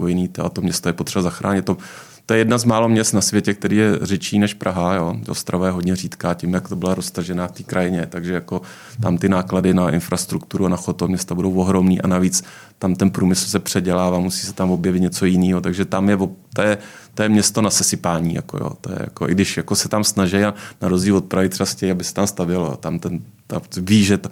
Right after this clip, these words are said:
že to stavění a to, to kdokoliv tam přijde, jakýkoliv investor, zaplať pámu za ně, což jako v Praze není. Takže, ale že by nějaký město,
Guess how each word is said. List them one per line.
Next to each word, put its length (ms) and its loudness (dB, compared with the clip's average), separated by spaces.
že 160 -6
to 120 -6
stavění 520 4
a 60 4
to, 200 -4
to 180 -10
kdokoliv 380 -2
tam 160 0
přijde, 200 -2
jakýkoliv 560 -2
investor, 440 0
zaplať 300 -4
pámu 260 0
za 140 0
ně, 120 0
což 240 -8
jako 160 -6
v 40 -8
Praze 300 -2
není. 220 -2
Takže, 360 0
ale 180 2
že 100 2
by 120 4
nějaký 280 2
město, 420 4